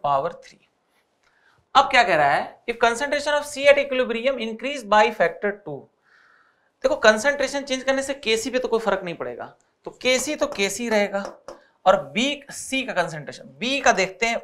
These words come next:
मान लेते हैं ये बी डैश हो गया, बी डैश पावर टू, और सी का उसने क्या किया है, increase by factor two, मतलब टू सी पावर कितना हो गया, थ्री। सॉल्व कर लोगे यहां से,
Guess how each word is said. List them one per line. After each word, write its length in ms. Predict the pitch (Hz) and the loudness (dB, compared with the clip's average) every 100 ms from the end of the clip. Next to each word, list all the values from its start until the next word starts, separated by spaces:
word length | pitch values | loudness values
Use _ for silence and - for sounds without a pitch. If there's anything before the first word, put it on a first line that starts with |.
| 208 | -2
मान 120 | 233 | 0
लेते 180 | 240 254 | 0 0
हैं 80 | |
ये 60 | 254 | -4
बी 200 | 175 196 | -4 -4
डैश 300 | 160 147 143 135 | 6 6 6 -4
हो 60 | |
गया, 200 | 110 113 | -8 -8
बी 300 | 117 156 196 | -8 -8 -8
डैश 320 | 208 180 190 190 - | 4 6 6 4 6
पावर 440 | 147 151 262 - | 6 8 4 2
टू, 160 | 143 120 _ _ _ _ _ _ | -14 -18 _ _ _ _ _ _
और 160 | 208 240 | 6 6
सी 360 | - - 277 | 0 -6 -6
का 140 | 294 277 | 2 6
उसने 260 | 262 262 262 | 6 4 2
क्या 180 | 254 254 | 6 6
किया 240 | 240 254 | 4 2
है, 160 | 269 254 | 2 0
increase 460 | 214 208 247 262 180 | -2 -6 -6 -6 2
by 140 | 202 220 | 4 4
factor 380 | 190 165 170 156 | 0 0 -2 -4
two, 180 | - 117 _ _ - | -6 -20 _ _ -4
मतलब 300 | 170 214 220 - | 2 2 0 -6
टू 200 | 262 277 | -4 -4
सी 260 | - - 226 | -6 -8 -8
पावर 340 | - 180 185 190 | 4 6 6 2
कितना 220 | 170 156 | -6 -6
हो 120 | 135 | -4
गया, 180 | 120 - | -4 -8
थ्री। 220 | - - _ _ _ _ _ | -14 -20 _ _ _ _ _
सॉल्व 340 | - 220 240 247 | 2 8 8 6
कर 100 | 247 | 0
लोगे 200 | 240 233 | 0 -2
यहां 180 | 233 226 | -4 -10
से, 160 | 247 | -14